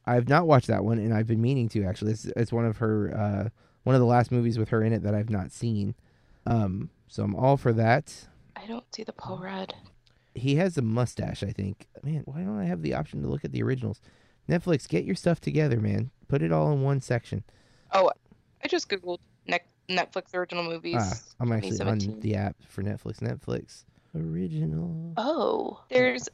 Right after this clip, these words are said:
Speaker 2: I don't know if it's out yet, but there's a film, I Boy, with, um, Maisie Williams.
Speaker 1: Um, I don't know. I know, uh, The Fundamental of Caring is the Paul Rudd movie.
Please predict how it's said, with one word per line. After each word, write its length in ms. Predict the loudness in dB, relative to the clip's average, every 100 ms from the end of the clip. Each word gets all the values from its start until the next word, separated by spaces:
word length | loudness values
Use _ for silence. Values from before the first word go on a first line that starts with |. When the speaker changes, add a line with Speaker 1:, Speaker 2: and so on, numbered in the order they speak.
| 0
Speaker 2:
I 80 | 2
don't 200 | 0 -2
know 180 | 0 0
if 120 | -2
it's 200 | -10 -2
out 300 | 0 0 -2
yet, 260 | -2 0 -2 _ _ _ -4
but 160 | -2 2
there's 320 | 4 2 -2 -10
a 140 | -10
film, 440 | -4 2 2 2 -2
I 300 | 0 2 0 -2
Boy, 420 | -2 0 0 -2
with, 540 | -2 2 2 2 -4 -14 -4
um, 280 | -2 -2 -4
Maisie 440 | -6 -6 -6 -6
Williams. 1040 | -2 -2 -2 -4 -4 -6 -4 0 2 2 -2 _ -4
Speaker 1:
Um, 640 | -2 0 0 0 -2 -4 -4
I 100 | -2
don't 200 | -2 0
know. 340 | 0 0 -2 -6 -4
I 100 | -2
know, 300 | 0 -2 -4 _ -6
uh, 180 | -4 -4
The 80 | 2
Fundamental 520 | 4 4 4 2 0
of 100 | 0
Caring 420 | 0 2 0 -4
is 200 | -4 -2
the 100 | -2
Paul 200 | 0 0
Rudd 180 | 0 0
movie. 280 | -2 -2